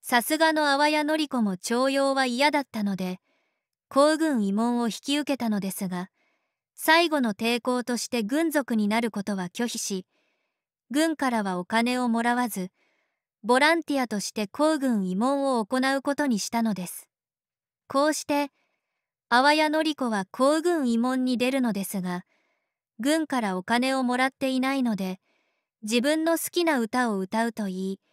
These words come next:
戦地慰問でも軍歌は歌わず、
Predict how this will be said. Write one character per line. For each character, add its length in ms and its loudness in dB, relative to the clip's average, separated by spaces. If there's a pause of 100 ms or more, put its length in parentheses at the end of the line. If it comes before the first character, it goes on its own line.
(640)
戦 340 2
地 140 -6
慰 160 0
問 240 0
で 120 -2
も 180 0
軍 260 -2
歌 200 -2
は 140 -4
歌 240 -4
わ 140 0
ず、 180 -8